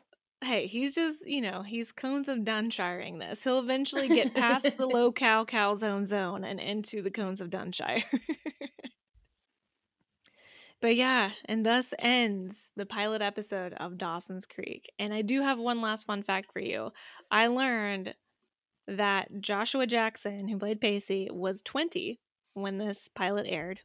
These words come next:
Speaker 1: or at least was going to be twenty this year in, in nineteen ninety-eight. He is forty-five this year.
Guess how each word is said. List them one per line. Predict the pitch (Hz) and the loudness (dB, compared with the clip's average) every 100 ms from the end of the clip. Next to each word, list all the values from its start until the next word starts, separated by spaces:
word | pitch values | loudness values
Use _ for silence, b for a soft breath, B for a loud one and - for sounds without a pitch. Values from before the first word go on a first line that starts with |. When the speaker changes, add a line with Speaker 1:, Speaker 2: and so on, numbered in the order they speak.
| - | -2
Speaker 1:
or | 220 | 0
at | 190 | 2
least | 214 - | 0 0
was | 208 | -4
going | 214 202 | -2 -2
to | 220 | -4
be | 202 | -6
twenty | - 190 196 | -4 -4 -2
this | 185 202 190 - | -2 -4 -6 -6
year | 196 208 160 180 | -2 -2 -2 -4
in, | 180 180 185 | -6 -6 -6
in | 110 - 190 | -8 -8 -6
nineteen | 185 190 190 | -6 -6 -8
ninety-eight. | 185 175 160 - | -6 -6 -8 -8
He | 202 | -6
is | 196 - | -8 -6
forty-five | 208 202 202 190 - _ _ _ _ _ _ _ _ 202 190 190 180 - _ _ _ _ _ _ - | -6 -4 -4 -6 -10 _ _ _ _ _ _ _ _ -2 -2 -6 -12 -20 _ _ _ _ _ _ -6
this | 196 | -4
year. | - - 220 | -4 -4 -6